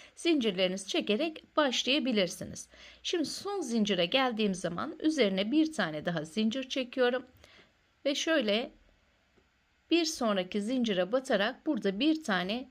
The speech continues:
sık iğne yapıyorum. Bir sonraki zincire batıyorum.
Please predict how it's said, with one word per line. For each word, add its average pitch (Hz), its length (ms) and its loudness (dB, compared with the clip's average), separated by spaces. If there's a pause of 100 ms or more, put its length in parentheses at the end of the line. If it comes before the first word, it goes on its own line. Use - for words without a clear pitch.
sık - 360 -8
iğne 127 220 -4
yapıyorum. 135 460 -12 (1200)
Bir 349 120 4
sonraki 185 500 -2
zincire 190 480 0
batıyorum. 202 680 -2